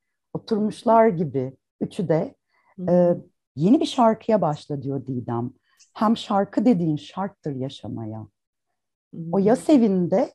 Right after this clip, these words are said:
Speaker 1: otururken o denizin diplerine dalıp da o, o kapkaranlık Nazlı'nın bahsettiği, hiç ışık hüzmesinin bile olmadığı bir yere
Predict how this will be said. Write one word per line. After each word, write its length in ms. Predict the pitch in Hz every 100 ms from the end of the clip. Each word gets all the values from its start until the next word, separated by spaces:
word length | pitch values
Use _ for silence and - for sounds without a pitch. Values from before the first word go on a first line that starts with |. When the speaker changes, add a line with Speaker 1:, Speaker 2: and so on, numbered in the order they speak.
| _
Speaker 1:
otururken 800 | - - 214 226 226 - 156 233 -
o 180 | 165
denizin 680 | 175 180 151 165 185 190 165
diplerine 760 | 175 - 165 151 156 147 143 - _ _ _ _ 147
dalıp 460 | 160 160 170 - -
da 260 | 135 214 - _ _ _ -
o, 120 | 180 160 _ _ _
o 140 | - -
kapkaranlık 1160 | - - - - 202 160 143 135 135 - - _ _ -
Nazlı'nın 460 | 156 131 151 165
bahsettiği, 880 | 151 151 - 151 151 _ 143 139 151 - _ _ _ _ -
hiç 180 | 254 - 196
ışık 440 | - - 247 -
hüzmesinin 480 | 185 196 180 208 208
bile 120 | 180
olmadığı 600 | 165 196 170 151 151 156
bir 60 | 170
yere 400 | 160 147 277